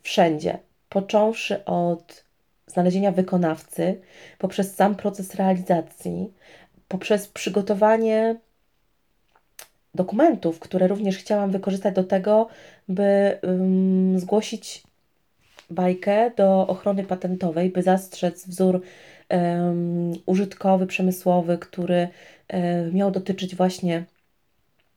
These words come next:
bajki Momo i Kiki. I to zajęło naprawdę kilka miesięcy.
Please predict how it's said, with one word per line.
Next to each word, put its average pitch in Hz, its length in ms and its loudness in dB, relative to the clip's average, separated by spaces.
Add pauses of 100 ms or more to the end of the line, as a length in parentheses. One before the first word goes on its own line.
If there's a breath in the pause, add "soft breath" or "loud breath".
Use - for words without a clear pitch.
(300)
bajki 185 340 2
Momo 175 280 2
i 170 140 -8
Kiki. - 520 -8 (600 loud breath)
I - 60 -10
to 320 100 4
zajęło 311 320 8
naprawdę 233 640 0
kilka 180 340 -4
miesięcy. 165 640 -8